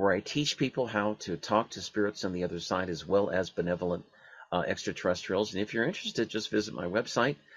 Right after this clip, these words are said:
out of this world readings dot com, and you can,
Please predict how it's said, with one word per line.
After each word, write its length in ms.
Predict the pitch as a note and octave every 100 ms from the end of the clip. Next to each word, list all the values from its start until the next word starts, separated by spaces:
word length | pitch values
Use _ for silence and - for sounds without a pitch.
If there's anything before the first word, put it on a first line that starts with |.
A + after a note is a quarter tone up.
| - - - - - - _ -
out 140 | A#2+
of 100 | A#2
this 240 | A2+ A2 -
world 260 | A2 F2+
readings 400 | G#2 B2+ B2 A2
dot 200 | B2+ A#2
com, 380 | - C#3+ D#3+ E3
and 120 | G2+
you 100 | G2
can, 300 | - G2 F#2